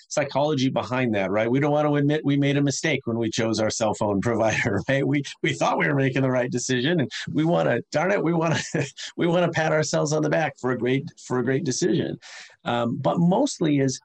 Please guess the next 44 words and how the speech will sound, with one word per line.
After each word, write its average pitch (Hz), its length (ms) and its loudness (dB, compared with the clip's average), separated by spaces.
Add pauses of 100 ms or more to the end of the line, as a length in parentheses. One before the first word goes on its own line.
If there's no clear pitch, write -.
(100)
we 170 120 4
don't 185 300 2
wanna 190 480 0
switch, - 580 -6
because 160 480 0 (300)
even 196 320 2
if 175 180 0
the - 80 -10
switching 170 360 0
costs 151 360 -2
are 147 100 2
low, 170 220 2
the 156 120 0
perception 143 680 -2
is, 117 160 0
"Ah, 139 300 0
this 120 120 -2
is 107 60 -8
gonna 113 140 0
be 117 100 0
a 110 40 -2
pain 120 240 -2
in 117 40 0
the 110 80 2
neck. 104 240 0
I 170 140 0
don't 156 120 2
wanna 113 180 0
do 98 160 0
this. 80 200 -8
I 117 60 -4
don't 139 100 0
wanna 143 200 2
deal 120 360 2
with 98 140 -4
this." - 300 -12 (360)
And 135 120 0
so 165 100 0
we 156 160 4
just 180 280 -4
want 185 300 0
our 123 160 -6
problem 131 600 0 (440)
resolved. 113 840 -2